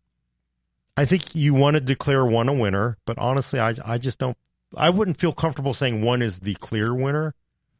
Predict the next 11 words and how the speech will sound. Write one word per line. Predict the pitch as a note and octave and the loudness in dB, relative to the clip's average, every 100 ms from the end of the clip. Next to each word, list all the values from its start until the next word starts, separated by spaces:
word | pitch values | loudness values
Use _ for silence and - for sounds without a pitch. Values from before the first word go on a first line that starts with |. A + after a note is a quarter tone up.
| _ _ | _ _
I | A#2 | 0
would | C3+ C#3 | 0 2
say | D#3 | 2
definitely | A#2+ C3 - B2+ B2 - | 2 2 2 0 0 0
I | C3 | 0
would | A#2+ | 0
lean | A2+ B2 B2+ | 0 0 0
toward | A#2+ B2 A2+ G#2+ | -2 -2 -2 -4
A | F#2+ | -8
M | G#2+ G2 | -6 -6
D | F2+ F#2 E2+ | -4 -6 -6